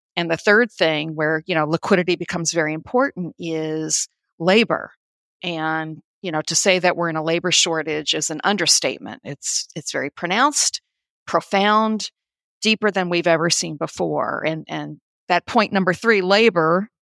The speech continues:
drives point number one and two, the twindemic and the covenant jeopardy.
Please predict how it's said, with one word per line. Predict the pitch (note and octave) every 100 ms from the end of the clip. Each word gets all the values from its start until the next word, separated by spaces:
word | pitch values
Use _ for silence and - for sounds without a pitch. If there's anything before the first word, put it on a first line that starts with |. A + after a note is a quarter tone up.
| _
drives | F#3+ E3+ E3 E3+ -
point | - F#3
number | F3 E3 D#3+
one | F3+ E3+
and | E3
two, | - F#3+ D#3
the | D#3+
twindemic | - F3+ F3 F3 E3+ E3+ -
and | D#3
the | D#3
covenant | G#3+ A3 F3+ C#3
jeopardy. | - C3 - - G2+ -